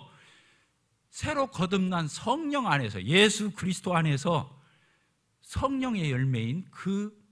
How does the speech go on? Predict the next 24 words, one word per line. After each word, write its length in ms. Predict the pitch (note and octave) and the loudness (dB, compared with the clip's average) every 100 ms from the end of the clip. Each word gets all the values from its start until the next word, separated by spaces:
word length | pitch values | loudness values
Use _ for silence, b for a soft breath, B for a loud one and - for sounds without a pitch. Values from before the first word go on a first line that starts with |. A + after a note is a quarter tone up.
| _ _ - | _ _ -4
예수 460 | C3+ G#3 G#3+ A3 - | 0 0 -2 -8 -8
그리스도 460 | E3 F3 - F#3 | -6 -6 -4 -4
안에서 280 | E3 D3 D#3 | -2 -4 -6
새로운 560 | C#3+ - D#4+ E4 E4 A#3+ | -10 -10 -8 -6 -6 -4
피조물 440 | - - D#4 B3+ | -4 -4 -4 -2
진 200 | G#3+ D#3 | 2 4
인격을 520 | F3+ C4+ C4 A3 F#3 | 6 6 6 6 4
쌓아온 400 | F3 G#3 F#3 C#3+ | 4 6 6 4
거예요. 260 | A#2 F2+ - b b b - | 0 0 -4 b b b -2
우리 240 | D3+ E3+ | 2 2
교회가. 500 | - C3+ G2 D#2+ - _ _ b b b b b | 4 2 2 -4 -6 _ _ b b b b b
이 220 | G3 D4+ | 6 8
점을 360 | E4 D#4 C#4+ C#4 | 8 10 12 12
못 220 | G3 G3 | 6 4
보는 240 | A3+ F#3+ | 2 2
거예요. 200 | C3 G#2 - _ _ - | 2 -2 -6 _ _ -4
우리 200 | G3 B3 | 0 2
교회 140 | A#3+ | 2
성도들도 640 | A3 F4 G#4 G#4+ G4+ - A3 | 0 -4 -2 0 0 -4 -8
자기가 320 | - G#3 G#3+ | -6 -2 -2
그렇게 240 | G3+ G3 | -2 -4
살면서도 520 | G3 C#4 C4+ A#3+ G#3 G3 | -4 0 2 4 4 2
모르는 400 | E3+ D#3 A#2+ F#2+ | 0 -2 -4 -6
거예요. 160 | C2 | -8